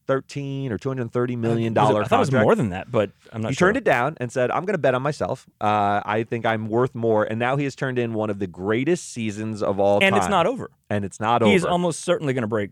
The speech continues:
Speaker 2: Roger Maris's record.
Speaker 1: That's right, which will be an American League record. And a lot of people will treat it as baseball's record because all of the other home run records are in the National League, but they are Mark McGwire, Sammy Sosa, and Barry
Speaker 2: They're,
Speaker 1: Bonds.
Speaker 2: they're the steroid scandal years. That's,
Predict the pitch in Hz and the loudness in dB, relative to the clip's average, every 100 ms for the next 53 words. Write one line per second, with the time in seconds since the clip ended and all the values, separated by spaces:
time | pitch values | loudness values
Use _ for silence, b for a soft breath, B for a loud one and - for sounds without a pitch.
0 | - 98 101 95 85 82 82 - - - | -6 -4 -2 -4 -6 -8 -10 -10 -2 0
1 | 147 160 110 139 151 139 143 - 123 113 | 4 4 4 2 0 0 0 2 2 2
2 | - 120 147 220 196 170 135 127 127 117 | -2 -2 2 2 0 0 0 0 -2 -2
3 | 151 233 190 170 143 131 - 135 127 120 | 0 0 0 0 2 2 0 -2 0 0
4 | 104 98 95 - - 131 - 95 85 - | 0 0 -2 -6 -2 -2 0 -2 -2 -8
5 | - 101 95 95 92 104 120 104 - 143 | -8 -2 -2 -2 -4 -2 0 0 2 4
6 | 180 170 160 147 139 139 131 139 135 123 | 4 4 2 2 2 0 0 0 0 -2
7 | 117 - 127 147 135 127 127 117 120 95 | -2 -2 0 0 -2 -2 -2 -2 -2 -2
8 | 95 95 87 80 85 120 147 131 127 123 | -2 0 0 0 0 -2 0 2 2 2
9 | 120 - 113 123 135 120 113 117 107 - | 0 -2 -2 -2 -2 0 0 0 -2 -2
10 | b b b - 139 143 147 220 202 214 | b b b -10 -2 2 6 6 6 4
11 | 214 190 - 190 185 175 - 170 147 123 | 2 0 -2 0 0 0 -4 -4 0 0
12 | 113 107 107 - 110 120 - | 0 0 -2 -6 -6 -6 -6